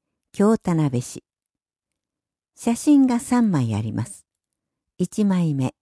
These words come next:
会場となった普現寺ふれあいの駅で特産品の販売の様子を視察。二枚目。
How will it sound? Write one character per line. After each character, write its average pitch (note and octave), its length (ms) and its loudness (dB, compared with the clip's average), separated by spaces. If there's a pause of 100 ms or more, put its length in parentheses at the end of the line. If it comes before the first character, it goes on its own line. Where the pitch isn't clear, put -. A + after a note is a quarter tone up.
(760)
会 D4 280 0
場 C#4+ 220 2
と B3 180 0
な A3+ 160 2
っ A3 60 -6 (100)
た G#2+ 240 -4
普 - 200 -4
現 A#3+ 300 2
寺 G#3+ 160 -2
ふ F#3 160 -2
れ A3 220 2
あ G#3 80 0
い G3 80 0
の F3 180 0
駅 E3 240 -4
で B2 200 -2 (300)
特 G#3+ 220 -2
産 B3 340 0
品 G#3 300 -2
の F3 240 0
販 A#3+ 340 0
売 A#3+ 220 0
の G#3 160 0
様 F#3 240 2
子 - 180 -4
を D#3+ 120 2
視 - 200 -10
察。 - 480 -8 (1300)
二 F#3 140 0
枚 F#3 280 0
目。 D3 220 0